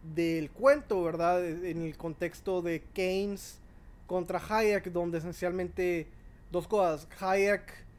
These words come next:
no le responde a Keynes y, y, y termina siendo aceptado más este tipo de retórica dentro del sistema económico. Y dos, es que, eh, Hayek no, no describía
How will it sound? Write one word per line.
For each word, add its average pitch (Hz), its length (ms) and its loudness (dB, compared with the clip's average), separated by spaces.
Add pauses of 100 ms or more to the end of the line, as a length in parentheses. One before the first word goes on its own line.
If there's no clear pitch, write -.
(200)
no 175 180 4
le 196 140 6
responde 185 420 -2
a 180 60 -6
Keynes 196 600 0
y, 160 200 -6
y, 160 280 -8
y 170 60 -12
termina 165 720 -4 (200)
siendo 175 640 0
aceptado 170 480 -2
más 170 240 -2
este 165 200 -16
tipo 180 260 -2
de 170 60 0
retórica 165 600 -2
dentro 147 240 -4
del 135 60 -12
sistema 160 280 -8
económico. 202 640 -2 (300)
Y 202 80 -4
dos, 196 260 2
es 202 160 -6
que, 180 320 2 (460)
eh, 156 480 -4 (100)
Hayek 190 320 4
no, 185 800 2 (1400)
no 214 720 6 (180)
describía 208 1080 0